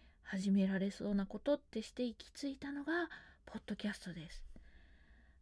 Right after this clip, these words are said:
あのー、ポッドキャストというコンテンツ自体はもう十何年も利用しているんですけれど、それは完全に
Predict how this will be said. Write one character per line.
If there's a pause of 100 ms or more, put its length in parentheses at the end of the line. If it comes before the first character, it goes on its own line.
(220)
あ
の
ー、
ポ
ッ
ド
キ
ャ
ス
ト
と
い
う
コ
ン
テ
ン
ツ
自
体
は
も
う (360)
十
何
年
も (960)
利
用
し
て
い
る
ん
で
す
け
れ
ど、
そ
れ
は
完
全
に